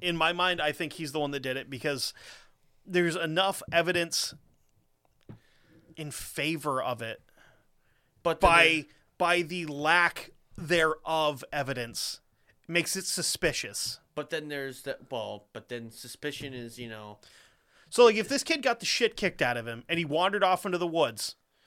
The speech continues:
Speaker 1: and he had his shoes on, right? His blood would have been on his shoes. He got rid of the shoes 'cause they were covered in fucking blood.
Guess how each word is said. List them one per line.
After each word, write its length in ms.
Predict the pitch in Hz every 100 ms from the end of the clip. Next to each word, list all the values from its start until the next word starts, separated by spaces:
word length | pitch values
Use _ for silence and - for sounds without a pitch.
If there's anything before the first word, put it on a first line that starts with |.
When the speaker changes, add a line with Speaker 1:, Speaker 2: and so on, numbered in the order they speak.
| _ -
Speaker 1:
and 80 | 151
he 60 |
had 120 | 165 170
his 80 |
shoes 340 | - 214 202 160
on, 260 | 113 85 - -
right? 300 | 139 147 - _ _ _ _ _
His 220 | 190 180
blood 260 | 151 196 185
would 80 | 175
have 80 | 160
been 120 | 165
on 140 | 156
his 100 | 143
shoes. 460 | - 147 113 - - _ _ _ _ _ _ _ _ _ _ _ _ _ _
He 140 | - 151
got 220 | 175 170
rid 140 | 196
of 120 | 277
the 80 | 233
shoes 360 | - 202 180 175
'cause 200 | 180 156
they 100 | 202
were 120 | 214
covered 400 | - - 214 208
in 120 | 165
fucking 420 | - 185 165 165
blood. 400 | 139 151 160 120